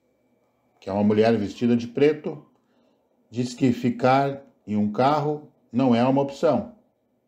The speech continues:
E que uma vez que as pessoas estejam dentro, deve ficar o mais longe possível das janelas. O segundo passo é ficar dentro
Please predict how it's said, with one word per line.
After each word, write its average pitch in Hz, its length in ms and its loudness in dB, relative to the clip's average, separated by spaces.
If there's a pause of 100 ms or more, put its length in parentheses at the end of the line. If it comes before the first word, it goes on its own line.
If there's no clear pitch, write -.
(1080)
E 98 100 -6
que 117 140 0
uma 120 180 6
vez 123 360 0
que 135 80 -4
as 110 80 -6
pessoas 110 520 0
estejam 107 500 -2
dentro, 143 500 -2
deve 123 320 2
ficar 127 640 -2
o 101 80 -12
mais 120 300 -2
longe 139 280 0
possível 127 520 -2
das 117 240 2
janelas. 107 800 -2 (1300)
O - 40 -20
segundo 180 420 2
passo 151 360 2
é - 20 -6
ficar 139 380 -4
dentro 120 480 0